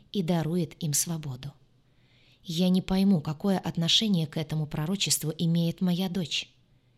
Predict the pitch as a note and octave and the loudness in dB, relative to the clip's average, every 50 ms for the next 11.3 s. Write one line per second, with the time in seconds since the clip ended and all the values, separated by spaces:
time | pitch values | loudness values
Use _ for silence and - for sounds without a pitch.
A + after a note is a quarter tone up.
0 | _ _ _ - - F#3 E3+ - - G3 F#3 F3+ E3+ E3 D#3+ - D#3 - E3 D3 | _ _ _ -6 -4 -4 -4 -2 0 2 2 4 2 2 0 -4 -6 -4 -2 -2
1 | D#3+ D#3+ D#3+ D#3+ - - G3+ F#3 E3+ D3+ C#3+ C#3 - - D3 C#3 C#3 D#3 - _ | 0 0 -2 -2 -2 -2 0 0 0 0 -2 -4 -6 -8 -10 -8 -8 -10 -12 _
2 | _ _ _ _ - G#3 G3 F#3+ F3+ - - - B3+ A3 F#3+ F3 E3+ F3 F3 F3 | _ _ _ _ 0 2 2 4 6 6 4 6 6 4 4 4 4 4 2 2
3 | E3 G3 G3+ G3+ - G#3 G#3 G3+ G3 E3 D3 C#3+ - - - - - G3+ G3+ G#3+ | 2 2 0 0 0 0 2 2 2 0 0 -2 -4 -4 -6 -6 -6 -6 -6 -6
4 | G3+ - - _ _ _ _ - G#3 G3 D3 C#3 E3 D#3 D#3 D3 D#3+ D#3+ D3+ D#3 | -8 -12 -18 _ _ _ _ -2 -2 -2 0 0 -2 -2 -2 -2 -2 -2 -2 -2
5 | F#3 G#3+ G3+ - - - - - - D#3 D3+ D3+ D3+ D3 D#3 G3 G3+ G3+ - D#3+ | -4 -4 -4 -8 -12 -12 -12 -8 -6 -4 -4 -2 -2 -2 -2 -2 -2 -4 -4 -6
6 | D3+ - - F3+ E3+ - - G#3 G3+ G#3+ A3+ F#3+ D3 C#3 C3 C#3+ D3+ - _ _ | -4 -4 -2 -2 -2 0 0 0 2 2 2 0 0 -2 -6 -8 -12 -16 _ _
7 | _ _ - - - - _ _ - G3+ G3+ G#3 G3 D3+ D#3 D#3+ D#3+ D3 F3 E3+ | _ _ -20 -20 -20 -20 _ _ -4 -2 0 0 0 0 -2 -2 -2 -4 -2 0
8 | - - - D3 C3+ C3+ C3+ B2+ B2 C3 C#3 C3+ C#3+ - - _ _ _ _ _ | 2 2 2 0 -2 -4 -8 -10 -10 -12 -12 -14 -14 -16 -20 _ _ _ _ _
9 | _ _ _ _ _ _ _ _ _ - - G3+ G3 G3 G3 G3 G3 G3 F#3+ E3+ | _ _ _ _ _ _ _ _ _ -4 0 4 4 6 6 4 4 2 2 2
10 | F3 G3 F#3+ E3 - - - - E3+ D3+ - D#3 - - F3 F3 - - F#3+ D#3+ | 2 2 2 2 0 -2 -4 -4 -4 -6 -6 -6 -8 -6 -8 -6 -4 -4 -4 -4
11 | D3+ D3+ - - - _ | -4 -6 -10 -16 -20 _